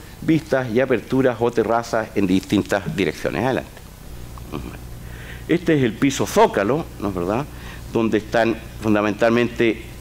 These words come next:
el auditorio y sus salas de apoyo, la cocina, el casino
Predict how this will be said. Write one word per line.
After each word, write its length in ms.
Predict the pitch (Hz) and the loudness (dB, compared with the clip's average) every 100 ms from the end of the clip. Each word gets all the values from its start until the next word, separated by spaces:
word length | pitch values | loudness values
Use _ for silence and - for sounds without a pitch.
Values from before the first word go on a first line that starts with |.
| - | -2
el 140 | 120 | 4
auditorio 840 | 113 110 104 104 123 131 127 113 - - - | 6 6 4 4 4 6 6 4 2 -6 -2
y 80 | 113 | 2
sus 240 | 123 - | 2 2
salas 400 | 123 117 117 110 - - 98 | 2 4 4 2 -2 -6 0
de 80 | |
apoyo, 460 | 101 185 131 113 147 - - - - - - - - | 4 6 8 6 2 -2 -14 -14 -12 -14 -14 -6 2
la 160 | 165 | 2
cocina, 580 | 180 175 196 180 110 117 - - - - - - - - - | 2 0 4 6 6 2 -4 -14 -14 -14 -14 -14 -14 -12 0
el 140 | 170 170 | 0 2
casino 580 | 151 - 151 104 120 | 0 4 4 6 2